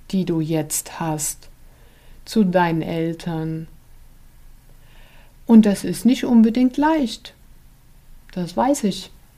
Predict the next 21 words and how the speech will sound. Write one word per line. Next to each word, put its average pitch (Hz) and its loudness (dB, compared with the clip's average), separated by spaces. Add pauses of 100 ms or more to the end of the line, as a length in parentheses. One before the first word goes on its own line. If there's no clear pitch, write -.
(920)
Aber 208 4
trotzdem 233 2
ist 214 0
es 214 -4
ein 202 0 (720)
großes 247 2
Tor 220 4 (360)
zu - 0
dir 196 2
selbst 180 0
und 196 4
zu 214 -2
deinem 175 -2
eigenen 180 -6
Leben. 185 -4 (1700)
Und 208 6
es 214 2
ist 226 0
eben 220 6 (340)
eine 208 4
Möglichkeit, 214 0